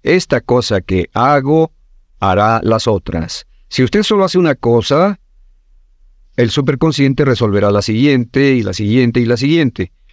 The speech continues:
dando un paso a la vez, como el cargador toma una carga a la vez, como un paseo, es paso por paso. La mente superconsciente automática y continuamente resolverá todos los problemas en el sendero hacia su meta exactamente cuando la cumpla y exactamente en la forma que lo necesita.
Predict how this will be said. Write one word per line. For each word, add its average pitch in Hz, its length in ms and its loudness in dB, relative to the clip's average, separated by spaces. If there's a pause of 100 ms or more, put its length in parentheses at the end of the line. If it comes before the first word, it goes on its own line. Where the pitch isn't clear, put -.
dando 196 320 2
un 208 220 0
paso 185 320 0
a 156 40 2
la 120 120 2
vez, 95 240 -2
como 127 180 0
el 131 60 0
cargador 156 480 0
toma 151 240 0
una 135 180 0
carga 117 300 0
a 104 60 2
la 95 120 0
vez, 87 280 -2
como 131 360 0
un 165 120 0
paseo, 104 640 0
es 117 100 -2
paso 151 340 -2
por 131 180 0
paso. 117 460 -2 (240)
La 117 120 -2
mente 160 240 0
superconsciente 156 680 0
automática 135 640 0
y - 20 -10
continuamente 117 680 0
resolverá 104 440 0
todos 214 300 0
los 196 140 0
problemas 135 520 2
en 110 120 0
el 98 80 -4
sendero 113 400 0
hacia 104 240 -2
su 107 100 0
meta 120 260 0
exactamente 135 760 0
cuando 104 280 0
la 92 100 -2
cumpla 160 400 0 (240)
y 107 120 0
exactamente 117 680 -2
en 107 80 2
la 92 80 0
forma 120 260 0
que 110 120 -2
lo 110 100 0
necesita. 92 580 -4